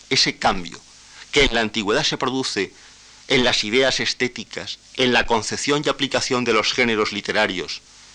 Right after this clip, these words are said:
y que de alguna manera en sí misma sintetiza la elegía, lo volveremos a encontrar después, aproximadamente en torno al siglo doce.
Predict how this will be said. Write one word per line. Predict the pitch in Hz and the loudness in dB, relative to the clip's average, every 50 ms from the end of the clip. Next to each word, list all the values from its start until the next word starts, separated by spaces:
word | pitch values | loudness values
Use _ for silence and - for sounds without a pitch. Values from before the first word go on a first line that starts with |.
| - - - | -20 -10 -8
y | 113 - | -6 -2
que | - 113 104 | 2 2 2
de | 98 | 4
alguna | 95 98 98 110 135 139 135 | 2 2 0 0 0 0 2
manera | 123 113 107 107 110 113 98 92 82 80 - - - - - - - - - - - - - | 0 0 2 2 2 2 0 -2 -4 -6 -12 -20 -20 -20 -20 -20 -20 -20 -20 -20 -20 -10 -2
en | - 113 101 | -2 0 0
sí | - - 117 | 0 0 0
misma | 110 113 117 - 113 101 98 | 0 0 0 0 -2 -4 -4
sintetiza | - 107 98 92 - - 87 - 107 98 - - 78 76 - - - - - - - | -4 -4 -4 -6 -6 -8 -6 -6 -8 -8 -6 -8 -10 -10 -10 -14 -20 -20 -18 -6 -2
la | 101 95 95 92 | 0 2 2 2
elegía, | 85 82 82 - - 120 117 135 147 - - - - - - - - - - - - | 0 0 -2 -4 -4 -4 -6 -6 -10 -18 -20 -20 -20 -20 -20 -20 -20 -20 -20 -14 -6
lo | 101 98 98 | 0 0 2
volveremos | 95 98 95 85 92 104 110 110 101 98 - - | 2 2 2 2 2 2 2 0 0 -2 -2 -4
a | 90 | -4
encontrar | 87 85 - 87 76 73 76 - 95 92 85 - - | -8 -6 -8 -8 -8 -8 -8 -4 -4 -4 -4 -4 -8
después, | - - - - - 92 90 - - - - - - - - - - - - - - - | -10 -12 -10 -8 -10 -10 -10 -10 -14 -14 -16 -20 -20 -20 -20 -20 -20 -20 -20 -20 -12 -4
aproximadamente | - 95 - - 92 90 87 - - 95 90 101 113 113 101 90 92 95 92 90 87 - 101 90 - - - - - - - - - - - - - - - | -2 -2 -2 0 -4 -4 -2 -4 -6 -6 -4 -4 -2 -2 -2 -2 -2 -2 -4 -4 -8 -12 -14 -14 -14 -16 -20 -20 -20 -20 -20 -20 -20 -20 -20 -20 -20 -10 -6
en | - 95 80 80 | -6 -6 -6 -6
torno | - - - 104 95 92 101 85 | -8 -2 -2 -2 0 -2 -4 -6
al | 78 82 | -6 -2
siglo | - - - 98 87 - - - | -2 -2 -2 -2 -6 -12 -16 -14
doce. | - - - - - | -12 -10 -8 -10 -10